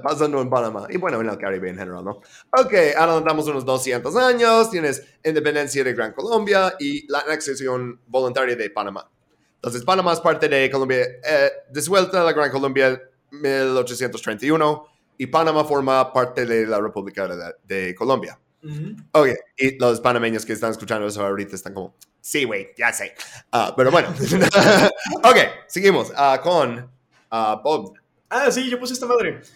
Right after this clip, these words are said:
Speaker 2: Este, justamente, ah, bueno, vamos a empezar a hablar un poquito del canal, güey. Sí, güey, el canal ya, ya lo habían intentado construir anteriormente, güey,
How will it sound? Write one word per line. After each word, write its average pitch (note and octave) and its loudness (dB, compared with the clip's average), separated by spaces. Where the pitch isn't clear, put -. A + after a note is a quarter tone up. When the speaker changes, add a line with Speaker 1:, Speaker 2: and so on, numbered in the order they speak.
Speaker 2:
Este, G3 -2
justamente, B3+ -6
ah, D#3 2
bueno, F3 2
vamos F3+ 2
a A3+ -4
empezar F#3 -4
a - 0
hablar F#3 -2
un F3+ -8
poquito F3+ -8
del D#3 -4
canal, D3+ -2
güey. C#3+ -8
Sí, G3+ 2
güey, F3 2
el D#3+ -6
canal G3 0
ya, G#3+ 0
ya D3+ -2
lo F3 -2
habían F#3 -4
intentado D#3+ -2
construir D3+ -6
anteriormente, D#3 -6
güey, G#3+ -6